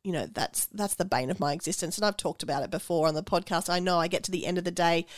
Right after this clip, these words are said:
the kids are in bed. I finally think everything's done and I go, "Oh, I haven't made the lunches." <laughs> I can't stand that. So is there a way for you to be batching that so that it's not something that is, there's, you know, a massive arduous task? If you've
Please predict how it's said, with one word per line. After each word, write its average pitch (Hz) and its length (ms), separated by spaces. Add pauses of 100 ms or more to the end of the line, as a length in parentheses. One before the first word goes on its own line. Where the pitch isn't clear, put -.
(220)
the - 80
kids - 320
are 165 120
in 180 160
bed. 165 340 (340)
I 220 60
finally 175 360
think 190 220
everything's 170 460
done 165 200
and 160 140
I 156 80
go, 147 220 (180)
"Oh, - 480
I - 280
haven't - 220 (120)
made - 140
the - 100 (100)
lunches." - 500 (320)
<laughs> - 220
I 262 280
can't 240 340
stand 202 340
that. - 220 (400)
So 233 380 (280)
is 330 180
there 330 180
a 247 60
way 202 200
for 214 140
you 214 140
to - 120
be 180 80
batching 175 540
that 135 260
so - 140
that 185 160
it's - 240
not 202 320
something 170 420
that 165 140
is, - 340
there's, 175 340
you 190 120
know, 151 100
a 165 100
massive 170 440
arduous - 480
task? - 420
If 190 100
you've 208 200